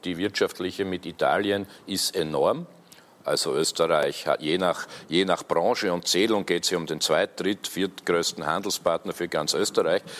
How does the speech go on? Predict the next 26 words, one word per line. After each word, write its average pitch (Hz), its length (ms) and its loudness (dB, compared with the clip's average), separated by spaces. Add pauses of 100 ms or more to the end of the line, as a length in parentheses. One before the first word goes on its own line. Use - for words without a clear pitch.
(140)
Wir 117 200 2
haben 101 260 0
Bundesländer 95 720 0
im 90 140 0
Süden, 98 520 -2 (340)
die 92 160 0
mit, 95 320 -4
äh, 104 120 4
Norditalien, 101 920 2
das 95 180 -2
war 90 80 4
eine 87 160 0
besonders 92 400 -2
betroffene 87 580 -2
Region, 80 440 0
jetzt 87 260 -2
wenn 80 140 -4
man 76 180 -8
die, 78 300 -6
äh, 71 400 -4
Corona-Krise 87 840 -2
heranzieht 90 720 0
und 87 140 -6
die 87 60 -4
dadurch 85 340 0
ausgelösten 82 640 -2